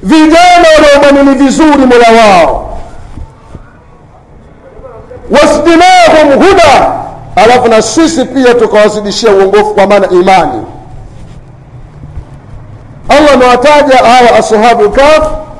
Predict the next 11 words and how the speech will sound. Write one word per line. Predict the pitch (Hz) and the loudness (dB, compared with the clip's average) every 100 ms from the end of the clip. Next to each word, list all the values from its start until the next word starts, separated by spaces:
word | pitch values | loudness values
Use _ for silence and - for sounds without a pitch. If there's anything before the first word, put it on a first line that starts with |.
| - | -6
kwa | 214 220 | -2 2
maana | 254 262 | 2 2
walikuwa | 226 202 233 | 2 0 0
ni | 202 | -2
vijana, | 180 196 240 294 320 320 285 - - - | -2 -2 0 2 2 2 0 -6 -14 -2
tena | 269 262 240 | 0 2 2
vijana | 240 220 285 320 311 294 | 0 0 2 2 2 2
waliomwamini | 262 240 233 233 226 262 330 277 247 | 4 4 2 2 2 2 0 0 -2
kisawasawa | 233 - 240 233 - 262 240 202 | -4 -2 0 0 0 0 2 2
Mola | 190 185 | 0 0
wao, | 180 170 131 | 2 2 0